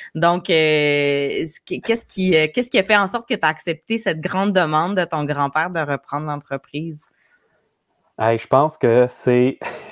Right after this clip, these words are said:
Speaker 2: <laughs> c'est drôle, mais c'est, c'est à coup de marche en forêt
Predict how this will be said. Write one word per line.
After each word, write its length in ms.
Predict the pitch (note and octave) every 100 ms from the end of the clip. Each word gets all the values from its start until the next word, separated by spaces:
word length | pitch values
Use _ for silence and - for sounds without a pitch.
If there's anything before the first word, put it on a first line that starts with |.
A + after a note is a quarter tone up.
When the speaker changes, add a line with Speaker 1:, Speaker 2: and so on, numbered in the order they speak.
| -
Speaker 2:
<laughs> 260 | D3 - B2 _ - - - - - _
c'est 160 | - C3
drôle, 260 | C#3 F#3
mais 160 | D#3 B2
c'est, 280 | - C#3 B2
c'est 220 | - C3
à 100 | B2
coup 260 | - F#3
de 140 | D#3 B2+
marche 300 | C3 D3+ -
en 100 | C3
forêt 440 | - B2+ C3 D3+